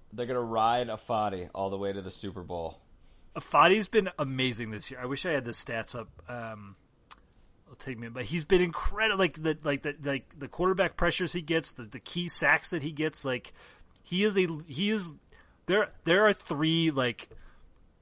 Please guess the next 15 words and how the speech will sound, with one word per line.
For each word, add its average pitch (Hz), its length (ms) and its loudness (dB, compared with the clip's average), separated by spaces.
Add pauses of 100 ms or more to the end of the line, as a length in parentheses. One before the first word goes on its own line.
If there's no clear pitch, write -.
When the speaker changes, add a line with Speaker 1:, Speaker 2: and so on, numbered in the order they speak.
(220)
Speaker 2:
legit 135 640 2 (200)
awesome 139 580 4
Northwestern 131 600 0
defensive 120 440 -4
linemen 117 420 -2
in 120 160 -8
the, 117 200 -6
in 123 100 -10
the 117 120 -6
N 113 120 -6
F 113 120 -2
C 117 220 -4
North 107 320 -6
right 107 180 -8
now, 101 360 -4